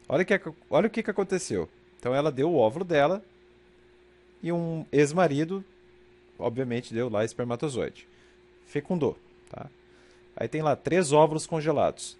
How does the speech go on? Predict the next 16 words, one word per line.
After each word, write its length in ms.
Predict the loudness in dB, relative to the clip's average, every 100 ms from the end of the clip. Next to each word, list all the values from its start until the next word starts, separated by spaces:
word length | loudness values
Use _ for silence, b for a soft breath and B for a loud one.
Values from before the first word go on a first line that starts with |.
| _
ou 80 | -2
melhor, 220 | 2 2
três 300 | 2 0 0
embriões. 600 | -4 -6 -8 -8 -14 -20 _ b b b b b -6
Eles 160 | -2 -2
se 100 | -2
separaram. 600 | -4 6 8 10 8 4 -14 _ _ _ _ _ _ _ -20 _ _
O 140 | 2 8
ex-marido, 680 | 8 6 0 0 -2 -8 -16 -20 _ _ _ _ _ _ _ _ _ _ _ _ _ _ _ _ _ -16
o 120 | -2
ex-marido 640 | 0 0 -4 -2 -4 -6 -16 -20 _ _ _ _ _ _ _ _
casou-se 540 | 0 0 2 0 0
com 120 | -10 -4
uma 120 | -2
outra 240 | -2 -2
mulher. 340 | -4 -4 -6